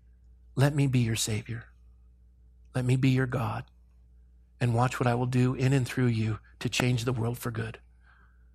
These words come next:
It was painful for Christ. It was painful for Abraham Lincoln. Look, imagine how painful it was for those enslaved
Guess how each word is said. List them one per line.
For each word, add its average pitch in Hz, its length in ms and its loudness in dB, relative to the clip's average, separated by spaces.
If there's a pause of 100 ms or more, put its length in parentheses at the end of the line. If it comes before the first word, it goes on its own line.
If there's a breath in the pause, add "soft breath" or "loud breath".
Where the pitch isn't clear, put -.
(1600 soft breath)
It 143 80 4
was 143 160 4
painful 139 360 2
for 135 120 0
Christ. 135 420 0
It 127 40 -2
was 113 140 -6
painful 127 360 0
for 123 160 -2
Abraham 127 380 0
Lincoln. 123 420 0 (1300 soft breath)
Look, 117 120 0
imagine 123 380 2
how 120 140 -2
painful 120 380 -2
it 117 80 -4
was 120 220 -2
for 120 140 -6
those 113 280 0
enslaved 123 640 -4